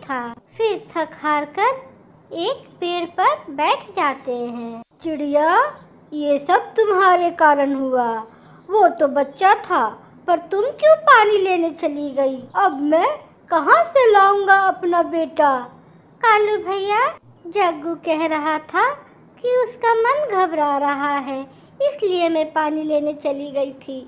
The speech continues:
"कालू भैया, हम पहाड़ों की दिशा में चलते हैं, हो सकता है जग्गू वहाँ चला गया हो।" और वो पहाड़ों की तरफ चले जाते हैं।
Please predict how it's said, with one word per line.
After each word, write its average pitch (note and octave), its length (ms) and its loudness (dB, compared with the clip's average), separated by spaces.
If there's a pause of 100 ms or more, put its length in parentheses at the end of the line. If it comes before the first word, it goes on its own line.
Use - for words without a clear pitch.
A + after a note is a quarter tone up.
(400)
"कालू F4 380 0
भैया, F4 500 -2 (760)
हम G4+ 220 -2
पहाड़ों F#4+ 540 0
की C#5+ 220 0
दिशा F#4+ 320 -2
में F4 180 -4
चलते D#4+ 500 -6
हैं, C4+ 240 -10 (260)
हो C5+ 220 2
सकता G4 420 -2 (100)
है D#4 200 -4 (360)
जग्गू F#4 460 2
वहाँ C5 380 4
चला F#4+ 340 2
गया C4+ 380 -4
हो।" B3 180 -8 (480)
और D#4+ 360 0
वो C#4+ 220 -4 (260)
पहाड़ों A4 500 2
की C4+ 180 -16
तरफ E4 420 -6 (160)
चले C5 320 0
जाते B3 440 -8
हैं। A#3 420 -10